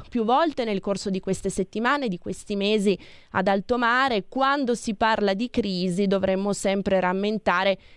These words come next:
l'etimologia, no, del termine, quindi un momento storico passibile di evolvere in senso migliore, buono o in senso negativo a seconda, diciamo, del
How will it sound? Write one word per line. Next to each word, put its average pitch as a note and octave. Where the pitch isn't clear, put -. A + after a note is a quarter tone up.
l'etimologia, G3+
no, F#3+
del F#3+
termine, F3+
quindi G#3+
un F#3+
momento A3
storico F3
passibile G3+
di F#3
evolvere F3
in F3+
senso F3+
migliore, G#3
buono F#3+
o A3
in G3+
senso G3
negativo F3+
a F#3
seconda, F#3
diciamo, F3+
del F3